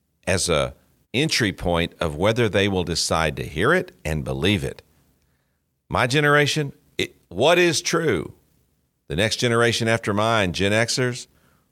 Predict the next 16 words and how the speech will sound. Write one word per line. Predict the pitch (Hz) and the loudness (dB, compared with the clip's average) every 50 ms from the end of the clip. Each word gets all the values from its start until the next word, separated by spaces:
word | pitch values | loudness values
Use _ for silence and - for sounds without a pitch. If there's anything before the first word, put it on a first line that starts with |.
| _ | _
"What | - 73 85 107 120 127 - - - _ _ _ _ _ _ _ _ _ | -8 -2 0 2 2 2 0 -2 -10 _ _ _ _ _ _ _ _ _
is | 92 98 95 92 90 85 - - - _ _ _ | 0 2 4 4 2 2 0 -4 -10 _ _ _
real? | - 67 71 80 87 85 76 62 55 - - _ _ _ - _ _ _ _ _ _ _ _ | -12 -6 -4 -2 0 0 0 -2 -4 -8 -12 _ _ _ -20 _ _ _ _ _ _ _ _
What | 73 98 127 139 - | 0 2 2 2 2
makes | 123 131 127 123 - - - | 0 0 0 0 0 -2 -2
a | 107 | 0
difference? | 101 110 107 - - 71 - - - - - - _ _ _ _ _ _ _ _ _ _ _ _ | 0 0 -2 -2 -4 -6 -6 -6 -10 -12 -12 -14 _ _ _ _ _ _ _ _ _ _ _ _
What | _ 92 101 - - - 113 | _ 0 0 0 0 -2 -2
does | 92 113 120 127 120 - | 0 2 2 2 2 0
something | - - 110 101 90 - - 80 71 69 69 | 0 0 0 0 0 -2 -2 -4 -4 -4 -6
that | 69 71 71 - | -8 -8 -6 -4
changes | - - 113 117 117 107 92 78 - | -2 0 2 2 2 2 0 -2 -4
the | - 67 | -4 -4
lives | 71 82 90 98 101 98 85 80 | -2 0 0 2 2 2 0 -2
of | 82 - | -4 -4
people? | - 98 95 90 - - - - - | -2 -2 -2 -2 -4 -6 -10 -12 -12